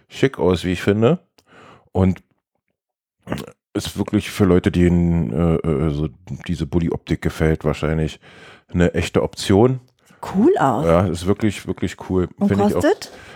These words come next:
Speaker 1: ähm, keine Ahnung. Da müsste man
Speaker 2: Doch, ich hab doch grad einen Preis irgendwo gesehen, fünfzehntausendachthundert. Stimmt das?
Speaker 1: Wo hast du das gesehen? Auf der,
Speaker 2: Äh,
Speaker 1: aus,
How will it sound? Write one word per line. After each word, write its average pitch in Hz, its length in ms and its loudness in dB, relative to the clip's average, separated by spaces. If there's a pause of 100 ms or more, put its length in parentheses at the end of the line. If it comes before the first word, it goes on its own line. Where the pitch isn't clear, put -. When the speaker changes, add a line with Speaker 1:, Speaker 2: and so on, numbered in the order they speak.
(160)
Speaker 1:
ähm, 90 400 4
keine 76 320 -2
Ahnung. - 380 -10
Da 67 80 -6
müsste 85 320 -2
man 175 160 4
Speaker 2:
Doch, - 140 -6
ich 170 100 -4
hab 180 100 -2
doch - 140 -16
grad 190 220 -4
einen 190 80 -8
Preis 220 280 -2
irgendwo 185 180 -2
gesehen, 185 200 2
fünfzehntausendachthundert. 214 1400 0 (300)
Stimmt 226 280 0
das? 370 280 0 (120)
Speaker 1:
Wo 85 180 0
hast 82 200 2
du - 20 0
das 78 160 -2
gesehen? 82 380 0
Auf 71 100 -4
der, 185 140 -2
Speaker 2:
Äh, 185 280 0
Speaker 1:
aus, 92 240 -6